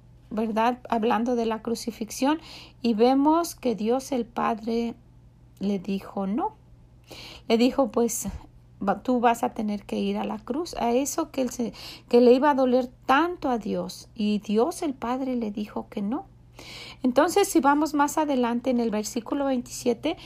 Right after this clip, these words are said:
vamos a ver el versículo cuarenta y dos, cuarenta y tres y el cuarenta y seis,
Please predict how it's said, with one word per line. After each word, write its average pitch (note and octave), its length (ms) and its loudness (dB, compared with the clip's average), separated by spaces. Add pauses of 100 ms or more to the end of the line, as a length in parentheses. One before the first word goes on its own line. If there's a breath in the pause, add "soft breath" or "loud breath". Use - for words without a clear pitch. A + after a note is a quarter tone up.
(280 loud breath)
vamos D4+ 340 4
a C4 80 2
ver A#3+ 340 2
el A#3+ 200 4
versículo C4 680 -2
cuarenta G#3+ 440 -4
y G3+ 60 -4
dos, A#3+ 260 -2
cuarenta A3+ 300 -4
y G#3 60 -6
tres A3 200 -4
y B3 40 -2
el A3 100 -4
cuarenta A3 340 -2
y B3 60 0
seis, E4 320 0